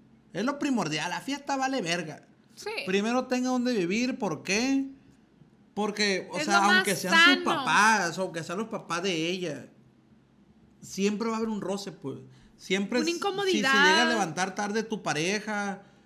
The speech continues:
Speaker 1: y, y tu familia está acostumbrada a levantarse temprano, "Ay, pinche huevón, pinche flojo, no me ayuda a cocinar", o "Pinche floja, no me ayuda a trapear".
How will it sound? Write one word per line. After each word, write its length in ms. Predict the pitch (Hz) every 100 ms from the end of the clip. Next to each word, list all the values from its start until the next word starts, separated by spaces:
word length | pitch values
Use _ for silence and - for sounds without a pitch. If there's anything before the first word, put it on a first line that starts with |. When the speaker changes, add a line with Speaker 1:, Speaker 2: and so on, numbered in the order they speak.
| _ _ _ -
Speaker 1:
y, 720 | 160 175 180 175 170 165 175
y 100 | 175
tu 180 | 143 175
familia 300 | 170 156 190
está 140 | 190
acostumbrada 400 | 190 208 175 160
a 120 | 196 165
levantarse 240 | 156 180
temprano, 360 | 175 143 165 147
"Ay, 200 | 156 185
pinche 280 | 185 180 190
huevón, 540 | 175 131 139 165 185 180
pinche 280 | 160 156 147
flojo, 440 | - 139 170 180
no 80 | 170
me 80 | 170
ayuda 380 | 160 160 160
a 100 | 135
cocinar", 580 | 139 131 131 127 156 170
o 80 | 165
"Pinche 260 | 156 151 143
floja, 460 | - 135 160 165 160
no 100 | 160
me 100 | 156
ayuda 160 | 151
a 40 | 147
trapear". 600 | 123 127 135 160 170